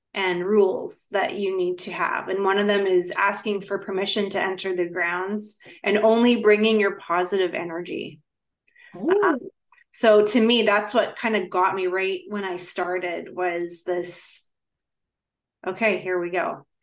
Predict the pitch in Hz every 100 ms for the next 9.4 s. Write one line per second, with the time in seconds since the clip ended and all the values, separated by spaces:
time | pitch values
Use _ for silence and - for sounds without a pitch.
0 | _ _ - 226 220 233 - 277 302 269
1 | 226 208 190 190 196 - 214 208 - 262
2 | 240 220 196 190 185 208 226 240 220 214
3 | 196 185 _ - 220 220 220 247 226 185
4 | 202 202 185 180 180 185 180 180 180 185
5 | 202 202 - 185 180 190 170 180 185 185
6 | - - 196 196 214 269 254 214 180 -
7 | - _ _ 208 208 _ 208 185 190 185
8 | 180 185 185 185 190 180 180 185 185 170
9 | 160 - - 147